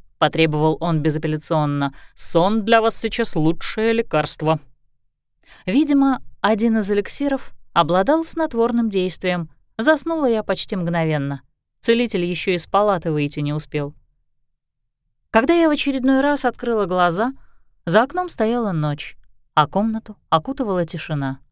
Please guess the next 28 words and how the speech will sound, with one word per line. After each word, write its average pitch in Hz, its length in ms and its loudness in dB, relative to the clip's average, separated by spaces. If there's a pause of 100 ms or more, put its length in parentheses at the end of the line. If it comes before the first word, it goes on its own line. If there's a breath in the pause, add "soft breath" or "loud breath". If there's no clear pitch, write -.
(880)
Сквозь 185 380 0
неплотно 185 440 -2
задёрнутые 147 640 0
шторы 226 440 -2 (320)
пробивался 226 560 0
лунный 165 340 0
свет, 220 380 -2 (280)
падая 151 340 4
на 147 120 -2
кресло 160 420 -4
возле 143 260 -4
кровати. 143 540 -6 (720)
И 165 120 2
на 226 100 4
сидящего 254 640 0
в 220 80 -4
нём 214 220 -2
Снежного. 165 680 -4 (1300)
"Дан?" 220 600 2 (580)
Я 170 160 4
даже 156 180 0
подскочила 175 560 -2
от 143 100 -2
неожиданности. 156 760 -4 (300)
"Что - 320 -2
ты 240 200 0
здесь 220 340 0
делаешь?" 202 520 -4